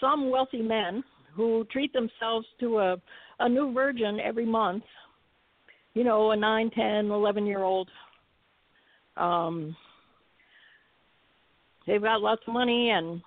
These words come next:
and this is a big treat for getting through the month. So there was a case not long ago in Yemen where there was an eight-year-old girl.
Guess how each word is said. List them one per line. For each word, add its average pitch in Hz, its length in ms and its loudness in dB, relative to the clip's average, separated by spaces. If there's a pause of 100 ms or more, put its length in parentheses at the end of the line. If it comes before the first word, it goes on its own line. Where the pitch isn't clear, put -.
(840)
and 180 180 0
this 214 140 0
is 220 140 2
a 214 40 0
big 220 280 -2
treat 254 360 -4
for 214 140 -4
getting 202 300 -4
through 247 180 -4
the 240 100 0
month. 214 340 0 (340)
So 170 320 0 (520)
there 214 120 0
was 220 160 0
a 220 60 0
case 262 340 0 (280)
not 233 220 0
long 240 220 -2
ago 214 320 -2
in 196 200 -6
Yemen 220 540 -4 (720)
where 214 220 2
there 214 140 0
was 208 200 0
an 196 240 -4
eight-year-old 208 1000 -4
girl. 190 500 -2